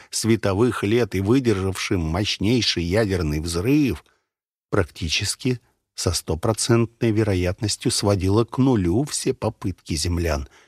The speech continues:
одержать верх. И отступить капитан не мог. Во-первых, присяга.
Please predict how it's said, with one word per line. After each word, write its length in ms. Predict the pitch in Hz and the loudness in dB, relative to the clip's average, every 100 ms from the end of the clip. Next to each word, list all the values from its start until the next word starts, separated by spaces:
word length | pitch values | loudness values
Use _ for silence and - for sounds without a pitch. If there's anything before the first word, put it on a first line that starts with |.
| _ - | _ -4
одержать 680 | 85 80 80 76 73 67 - | -2 0 -2 0 -2 -2 -4
верх. 500 | 76 73 65 - - _ _ _ _ _ _ _ | -2 0 -2 -8 -20 _ _ _ _ _ _ _
И 300 | 110 117 120 | 4 6 4
отступить 960 | - 120 - - - 107 - 113 160 - | 0 0 0 -4 0 -2 -2 -2 -2 -2
капитан 920 | - 110 - 85 - - 92 95 67 - - _ - | -2 -2 0 -6 -6 -6 -4 -4 -8 -16 -20 _ -8
не 180 | 76 | -6
мог. 680 | 71 71 78 87 - - - - _ _ _ _ _ _ _ | -4 -4 -4 -6 -8 -14 -14 -16 _ _ _ _ _ _ _
Во-первых, 540 | - 98 131 143 131 - | 0 2 4 4 2 0
присяга. 880 | 139 95 - 107 135 104 69 - | -2 0 0 0 0 -4 -8 -10